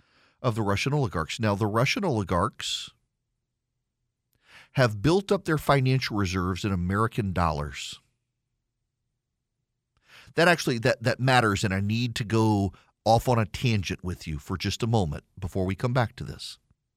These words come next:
I mean, none of it makes sense to begin with, so I might as well not make sense here.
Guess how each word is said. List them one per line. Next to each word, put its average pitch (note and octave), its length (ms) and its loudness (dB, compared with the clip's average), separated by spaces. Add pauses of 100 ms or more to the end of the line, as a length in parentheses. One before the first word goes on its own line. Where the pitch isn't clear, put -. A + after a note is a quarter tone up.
(300)
I - 180 -20
mean, E3+ 120 6
none C#4+ 160 10
of A#3+ 100 6
it F#3+ 80 6
makes F3 220 4
sense D#3 360 0
to C#3 100 0
begin A#3 280 2
with, C#3 180 4
so D#3+ 140 4
I - 20 4
might F3 140 6
as D3 80 2
well D#3+ 100 2
not C3 180 2
make B2+ 140 0
sense G2+ 220 -6
here. G#3+ 280 -6